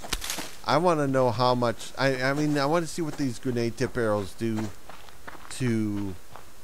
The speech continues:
the, you, you know, to the animals in the game. So we checked it out, we tested it out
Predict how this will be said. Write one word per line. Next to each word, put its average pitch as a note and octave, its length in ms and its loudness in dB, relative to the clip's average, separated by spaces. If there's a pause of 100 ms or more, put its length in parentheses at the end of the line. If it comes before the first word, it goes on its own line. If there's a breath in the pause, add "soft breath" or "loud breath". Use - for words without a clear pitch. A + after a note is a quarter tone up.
(260)
the, G#2 360 -4 (260)
you, G#2+ 180 -4
you A#2 100 -2
know, G#2+ 300 0 (200)
to A#2+ 220 0
the A2 340 -2
animals A#2 840 0 (440)
in A#2+ 160 2
the A2 100 0
game. G2 480 -2
So G#2 380 2 (840)
we A#2 100 -2
checked - 380 0
it F3+ 120 4
out, E3 180 4
we C3+ 80 -2
tested C#3 420 0
it E3+ 120 2
out C#3+ 340 6